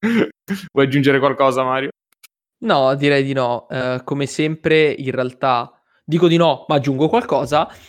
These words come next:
Speaker 2: dicendo che <laughs> siamo live su Twitch. Su Twitch abbiamo avuto la possibilità, in realtà, di far vedere le opere mentre che ne parlavamo, eh, per cui in questo caso, per i ragazzi che ci ascoltano, è stato un po' più facile. Però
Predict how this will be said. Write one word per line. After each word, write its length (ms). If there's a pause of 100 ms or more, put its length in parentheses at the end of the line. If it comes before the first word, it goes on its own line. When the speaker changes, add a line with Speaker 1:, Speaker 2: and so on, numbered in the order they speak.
(120)
Speaker 2:
dicendo 600
che 380
<laughs> 540
siamo 320
live 220
su 140
Twitch. 720
Su 180
Twitch 300
abbiamo 320
avuto 280
la 140
possibilità, 760
in 60
realtà, 280
di 120
far 220
vedere 300
le 140
opere 360
mentre 320
che 140
ne 120
parlavamo, 840 (300)
eh, 480
per 180
cui 340 (160)
in 140
questo 320
caso, 500
per 140
i 20
ragazzi 320
che 80
ci 120
ascoltano, 480
è 20
stato 180
un 80
po' 140
più 120
facile. 640 (460)
Però 380